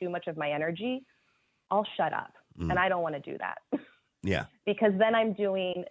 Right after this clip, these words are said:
Speaker 1: the me's in the world, the women who have gone through something similar, a disservice. And I know this happened to me about nine years ago. And had someone been able to speak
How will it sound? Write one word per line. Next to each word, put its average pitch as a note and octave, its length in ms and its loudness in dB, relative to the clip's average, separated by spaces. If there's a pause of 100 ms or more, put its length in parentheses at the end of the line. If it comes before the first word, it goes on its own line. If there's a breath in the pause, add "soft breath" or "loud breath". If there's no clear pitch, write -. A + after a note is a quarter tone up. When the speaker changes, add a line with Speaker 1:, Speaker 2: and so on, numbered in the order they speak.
(120)
Speaker 1:
the F3+ 160 0
me's F#3+ 340 0
in A3 80 0
the A3 80 0
world, A3+ 400 2
the F#3 80 -4
women F#3 460 -2
who F3+ 220 -4
have E3+ 400 -4 (640)
gone F3+ 340 0
through A3+ 240 -6
something A3+ 440 -6
similar, B3 480 -4 (200)
a F#3+ 80 0
disservice. D#3 760 -2
And F3 160 2
I G3 140 2
know F3+ 420 2 (120)
this G3+ 160 -2
happened F#3+ 280 -2
to F3 60 -2
me E3 140 -2
about D#3 220 0
nine D#3 320 -6
years D3 240 -8
ago. F#2+ 400 -2
And F3+ 140 0
had F#3+ 380 2 (180)
someone F3 340 -2
been E3+ 160 0
able E3 420 0
to E3 80 -2 (160)
speak E3+ 380 -2